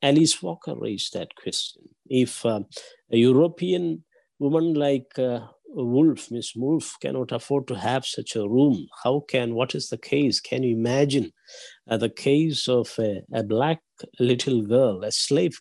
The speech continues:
girl like Phyllis Wheatley? So anyway, place is very important. Uh, in literature and culture, in philosophy, in politics, everywhere, place is, uh,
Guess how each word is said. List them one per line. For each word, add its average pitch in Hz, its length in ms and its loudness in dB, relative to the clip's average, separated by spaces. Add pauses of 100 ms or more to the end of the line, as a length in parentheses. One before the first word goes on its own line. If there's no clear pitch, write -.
girl 98 320 -6 (480)
like 107 220 -4
Phyllis - 480 -4
Wheatley? - 360 -14 (380)
So 185 100 2
anyway, 208 360 2 (100)
place 185 480 0
is 170 240 -6
very 135 380 -4
important. - 800 -6 (720)
Uh, 123 380 4 (120)
in 131 120 2
literature 156 540 -4
and 127 200 -6
culture, 131 420 -6
in 123 160 -8
philosophy, 143 640 0
in 120 140 -4
politics, 143 680 0
everywhere, 165 720 2 (180)
place 139 540 0
is, 120 440 -6
uh, 110 160 -4